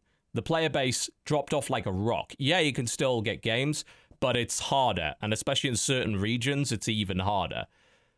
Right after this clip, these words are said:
Uh, I don't know what it is with Titanfall. I can't even identify why, like, it can't keep a player base.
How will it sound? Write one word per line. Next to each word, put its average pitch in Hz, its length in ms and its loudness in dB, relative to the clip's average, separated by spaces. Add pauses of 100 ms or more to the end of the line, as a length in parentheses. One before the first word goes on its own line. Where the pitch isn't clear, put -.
(220)
Uh, 95 300 2 (120)
I 147 100 0
don't 285 200 2
know 269 100 2
what 196 220 2
it 143 100 0
is 139 240 0
with 113 160 -2
Titanfall. 98 460 -2
I 160 100 2
can't 214 220 -2
even 151 180 0
identify 117 580 0
why, 95 520 0 (420)
like, 98 240 -2
it 110 140 -4
can't 113 300 0
keep 104 220 -6
a 101 40 -8
player 95 340 -2
base. - 400 -6